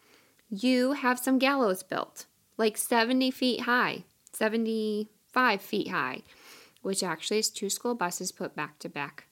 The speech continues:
just for those of you who are qu-, wondering. "And you can ask the king in the morning to have Mordecai hanged on it.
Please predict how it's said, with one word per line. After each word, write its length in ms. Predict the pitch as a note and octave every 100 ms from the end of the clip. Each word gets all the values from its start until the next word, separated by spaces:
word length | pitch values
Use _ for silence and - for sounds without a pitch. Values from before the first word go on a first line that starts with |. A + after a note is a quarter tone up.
| _
just 220 | - E3
for 140 | - E3+
those 280 | D3 D3
of 100 | E3+
you 280 | D#3 D3+ D3 -
who 140 | F3
are 140 | D3+ D#3
qu-, 160 | D#3 - F3+
wondering. 420 | D3 B2+ A#2 C#3+ _ - - - - - _ _ _ _ -
"And 640 | E4+ D#4 A#3+ A#3+ C4+ - - _ _ _
you 140 | B3
can 140 | C4 G#4+ A4+
ask 120 | A#4
the 100 | F4+
king 260 | E4 F4+ F4+
in 100 | C#4+
the 60 |
morning 520 | A3 A3 D#4 E4 C#4+ - -
to 320 | F4 F#4 G4
have 260 | F4+ E4+
Mordecai 440 | D#4+ D#4 E4 E4 D#4+
hanged 340 | E4 F#4+ F#4
on 200 | A3 E3
it. 140 | D#3